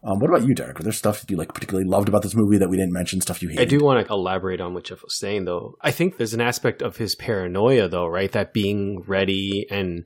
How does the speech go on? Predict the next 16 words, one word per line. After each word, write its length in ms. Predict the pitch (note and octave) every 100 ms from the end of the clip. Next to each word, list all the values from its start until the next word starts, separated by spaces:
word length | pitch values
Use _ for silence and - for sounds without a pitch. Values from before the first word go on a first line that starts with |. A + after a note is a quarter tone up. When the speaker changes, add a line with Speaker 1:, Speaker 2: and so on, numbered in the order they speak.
| -
Speaker 2:
seeing 500 | - - C#3+ B2+ B2
the 80 | A2
different 400 | - A#2 C3 G#2+
scenarios 680 | - G#2+ F#2+ F#2+ G2 F#2+ -
play 320 | - G#2+ F#2+
out 200 | F#2 F#2
in 120 | F2+
his 160 | F#2 -
head 300 | G#2+ G2 F2 -
and 160 | A2
trying 220 | F2+ A2 G2
to 40 |
plan 360 | - G#2 G2 G2
for 120 | B2
them, 280 | B2+ C#3 C3+
that 240 | G2